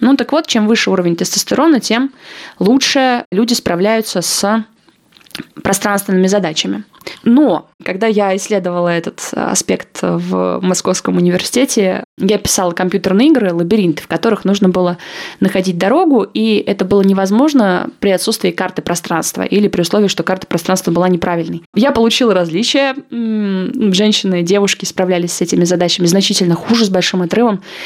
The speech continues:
И я принесла эти результаты своей научной руководительнице Кире Алексеевне Никольской. Сказала: «Я напишу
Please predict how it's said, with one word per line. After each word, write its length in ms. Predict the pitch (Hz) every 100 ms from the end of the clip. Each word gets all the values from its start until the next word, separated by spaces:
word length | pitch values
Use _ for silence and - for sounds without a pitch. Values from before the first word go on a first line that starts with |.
| -
И 80 | -
я 180 | 202 262
принесла 420 | 226 214 214 220
эти 160 | 214 202
результаты 420 | 196 202 202 185
своей 240 | 175 190
научной 320 | 185 185 190 180
руководительнице 640 | 175 180 208 254 240 220
Кире 220 | 214 214
Алексеевне 420 | 202 196 214 196
Никольской. 600 | 190 180 190 180 - 170 160 _ _
Сказала: 300 | 190 170 160
«Я 220 | 160 180
напишу 560 | 170 180 - 320 320